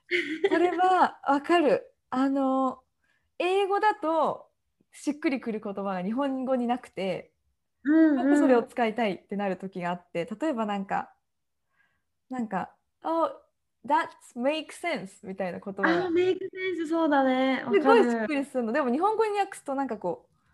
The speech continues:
Speaker 2: う、なんていうの？辞書で調べると理にかなったとか、筋が通ってるとか。
Speaker 1: そう、すごい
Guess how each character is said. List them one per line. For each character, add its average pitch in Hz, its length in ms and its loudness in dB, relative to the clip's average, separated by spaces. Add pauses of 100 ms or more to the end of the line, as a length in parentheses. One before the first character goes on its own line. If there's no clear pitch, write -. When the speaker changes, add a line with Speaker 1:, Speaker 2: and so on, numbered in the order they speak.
(140)
Speaker 2:
う、 269 40 -6
な 285 60 -2
ん - 20 -6
て 214 80 -4
い 196 40 0
う - 20 -6
の？ 160 180 -10 (160)
辞 311 120 0
書 466 120 2
で 349 140 2
調 254 180 2
べ 254 80 0
る 220 100 2
と 185 80 -6
理 214 120 -2
に 254 160 -2
か 262 140 -6
な 262 140 0
っ 254 120 -8
た 185 80 -10
と 214 80 -12
か、 180 100 -16
筋 226 320 -4
が 185 140 -6
通 - 0 -
っ - 40 -18
て 302 60 -2
る - 80 2
と 214 60 0
か。 - 20 -10 (100)
Speaker 1:
そ 339 80 -4
う、 - 20 -2
す - 20 -
ご 349 160 0
い 247 60 -2